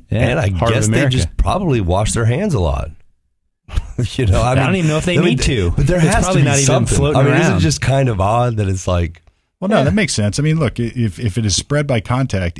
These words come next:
Speaker 3: and you're in a spot where there is less contact with other
Speaker 2: That's just
Speaker 3: humans,
Speaker 2: it.
Speaker 3: I mean, that's the idea of the quarantine in the first place. That's just a natural quarantine place. So if you're in the hollers and you don't have any contact with people, uh, who have it, then you're not gonna get it. Now, that may be good and may be bad. I don't know.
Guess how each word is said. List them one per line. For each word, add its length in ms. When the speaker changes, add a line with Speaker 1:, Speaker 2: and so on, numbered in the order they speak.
Speaker 3:
and 240
you're 140
in 80
a 40
spot 380
where 120
there 120
is 120
less 200
contact 480
with 140
other 100
Speaker 2:
That's 160
just 240
Speaker 3:
humans, 200
Speaker 2:
it. 20
Speaker 3:
I 40
mean, 120
that's 160
the 100
idea 200
of 60
the 80
quarantine 420
in 80
the 60
first 260
place. 160
That's 180
just 180
a 80
natural 460
quarantine 460
place. 420
So 160
if 100
you're 140
in 60
the 80
hollers 500
and 140
you 80
don't 160
have 100
any 120
contact 420
with 100
people, 500
uh, 280
who 180
have 240
it, 140
then 160
you're 120
not 120
gonna 140
get 240
it. 120
Now, 80
that 140
may 160
be 60
good 180
and 80
may 80
be 140
bad. 320
I 40
don't 140
know. 160